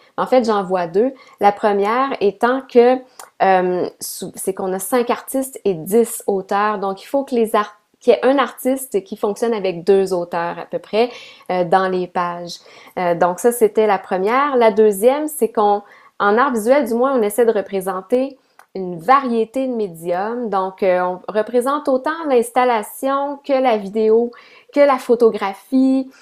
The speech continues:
euh, que la peinture. Et on le voit à travers chacun de nos numéros. Euh, puis, on pourrait peut-être en parler plus pour la, le dernier numéro monstre, là, où est-ce qu'il y a une belle, belle variété de médiums.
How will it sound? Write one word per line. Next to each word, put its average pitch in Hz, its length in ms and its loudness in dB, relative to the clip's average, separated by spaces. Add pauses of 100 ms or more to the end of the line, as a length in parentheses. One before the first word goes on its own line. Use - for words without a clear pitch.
(240)
euh, 196 380 2
que 220 280 2
la 196 120 4
peinture. 285 840 0 (260)
Et 202 160 4
on 202 120 4
le 196 60 0
voit 262 160 0
à 294 40 0
travers 220 460 0
chacun 226 400 -2
de 240 40 -2
nos 214 200 -2
numéros. 196 640 0 (340)
Euh, 180 380 4
puis, - 160 -6
on 165 120 -4
pourrait 175 400 -8
peut-être 185 200 -2
en 180 120 0
parler 180 320 -6
plus 208 300 -6
pour 180 240 -10
la, 160 240 -4
le 165 220 -8
dernier 180 280 -4
numéro 190 440 -4
monstre, 240 480 -4
là, 277 120 -2
où 247 80 -2
est-ce 196 120 -6
qu'il 190 100 -10
y 185 40 -8
a - 20 -10
une - 20 -10
belle, 185 260 -6
belle 196 220 -2
variété 196 540 -4
de 175 200 2 (380)
médiums. 196 640 2